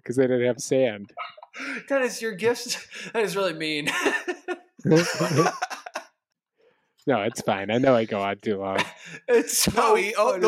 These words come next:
Speaker 3: only reason is, I, Owen self, Owen brought it up. I never even thought about it once. So Owen brought it up.
Speaker 1: The boys have one for brushing their teeth, but that one's two minutes, so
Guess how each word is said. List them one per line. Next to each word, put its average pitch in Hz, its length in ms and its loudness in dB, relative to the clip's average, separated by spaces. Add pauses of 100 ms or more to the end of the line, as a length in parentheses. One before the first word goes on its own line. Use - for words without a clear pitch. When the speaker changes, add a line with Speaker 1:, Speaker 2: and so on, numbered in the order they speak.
(120)
Speaker 3:
only 302 100 0
reason 277 160 4
is, - 160 -10 (140)
I, 170 100 -2 (140)
Owen 220 340 4
self, 151 440 0 (200)
Owen 196 320 0
brought 127 240 0
it 131 80 -2
up. 147 260 -2
I 120 120 -4
never 131 240 -4
even 107 100 -10
thought 104 220 -6
about 95 160 -12
it - 100 -14
once. - 440 -12 (320)
So 101 400 -10 (440)
Owen 117 220 -6
brought 98 240 -12
it 87 80 -16
up. - 140 -12 (180)
Speaker 1:
The 143 100 -2
boys 139 380 4
have 120 260 0
one 113 260 -4
for 110 240 0
brushing 110 380 -4
their 101 140 -4
teeth, - 340 -8
but 107 120 -10
that 107 180 -2
one's 101 260 -6
two 104 180 -6
minutes, 107 440 -10
so 113 320 -8